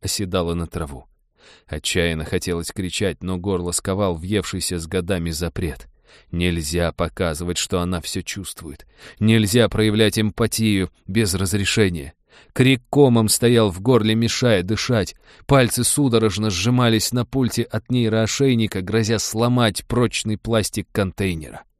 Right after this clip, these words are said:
«Держись!» — зло выдохнула Свитари, помогая сестре идти. «Соберись на мне!» Злость. Именно её злость всегда поддерживала Энджелу, став чем-то вроде экзоскелета для хрупкого разума.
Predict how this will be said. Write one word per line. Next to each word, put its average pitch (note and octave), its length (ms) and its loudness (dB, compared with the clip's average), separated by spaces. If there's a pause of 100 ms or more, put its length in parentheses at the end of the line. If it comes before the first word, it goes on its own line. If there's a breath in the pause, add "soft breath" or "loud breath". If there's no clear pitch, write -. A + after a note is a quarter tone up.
(100)
«Держись!» — G2+ 580 0 (120)
зло F#2 320 -2
выдохнула F2+ 480 -2
Свитари, F2+ 560 -2 (140)
помогая G2 360 2
сестре F2+ 480 -4
идти. - 420 -14 (180 soft breath)
«Соберись A2+ 720 0
на A#2+ 100 0
мне!» A2+ 400 0 (880)
Злость. D2 580 -10 (420 soft breath)
Именно G2 280 0
её G2+ 280 4
злость F#2+ 480 -2
всегда F#2 380 -2
поддерживала F2 760 -2
Энджелу, E2 440 -2
став - 320 -4
чем-то F2+ 340 -4
вроде E2+ 420 -4 (540 soft breath)
экзоскелета F#2 840 2
для F#2 160 0
хрупкого F#2+ 460 -2
разума. F2 460 -2